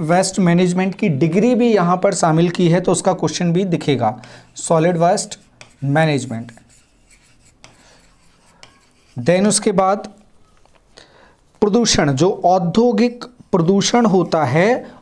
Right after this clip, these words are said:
औद्योगिक प्रदूषण में जो कचरा बाहर निकलता है उसको क्या कहा जाता है? उद्योग में प्रदूषण। एक तो ये पूछा गया, उद्योग और प्रदूषण,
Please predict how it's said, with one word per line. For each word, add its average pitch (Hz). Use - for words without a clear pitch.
औद्योगिक 185
प्रदूषण 185
में 196
जो 220
कचरा 202
बाहर 175
निकलता 185
है 190
उसको -
क्या 196
कहा 165
जाता 139
है? 139
उद्योग 185
में 214
प्रदूषण। 151
एक 170
तो 208
ये 180
पूछा 185
गया, 180
उद्योग 165
और 175
प्रदूषण, 175